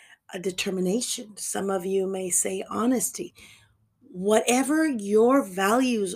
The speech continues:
are, that is part of being authentic. And when I say it's so important that you understand your beliefs, what beliefs are yours, or what beliefs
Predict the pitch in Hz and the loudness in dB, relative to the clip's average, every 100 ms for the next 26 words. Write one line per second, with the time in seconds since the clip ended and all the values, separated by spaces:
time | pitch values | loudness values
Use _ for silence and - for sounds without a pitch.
0 | - 190 196 262 320 - _ _ _ _ | -2 0 2 0 -2 -10 _ _ _ _
1 | _ - 175 202 208 247 - _ - 185 | _ -20 -4 2 4 4 0 _ 0 2
2 | 170 - - _ _ - 180 202 285 - | 2 -2 -8 _ _ -6 0 2 2 -2
3 | 180 170 - 190 202 175 143 - 170 170 | -4 -4 -4 0 0 -2 -8 -8 -6 -6
4 | - - _ _ _ - - - - - | -10 -20 _ _ _ -20 -14 -14 -14 -20
5 | _ 214 214 202 196 196 196 - 226 233 | _ -2 0 2 0 0 2 2 4 4
6 | - 208 - - 214 262 240 214 220 247 | 2 -4 -2 0 2 2 0 0 0 -2
7 | 202 202 190 196 - 185 180 175 - - | -4 -4 -2 -4 -2 -2 -2 -2 -4 -4
8 | 196 196 202 196 - - _ _ 180 180 | -2 0 -2 -6 -20 -20 _ _ 0 0
9 | 175 185 185 190 277 359 - - - - | 2 0 2 2 2 2 0 0 -4 -10
10 | _ _ _ _ _ 185 269 - 226 208 | _ _ _ _ _ 0 0 2 4 4
11 | 202 220 277 - - 190 185 180 180 175 | 4 2 2 0 0 2 2 4 4 4
12 | 196 320 392 - - - _ _ _ _ | 4 2 0 -2 -2 -6 _ _ _ _
13 | _ _ _ 180 190 220 190 202 196 196 | _ _ _ -2 4 2 2 0 2 2
14 | 202 196 - | -2 -2 -4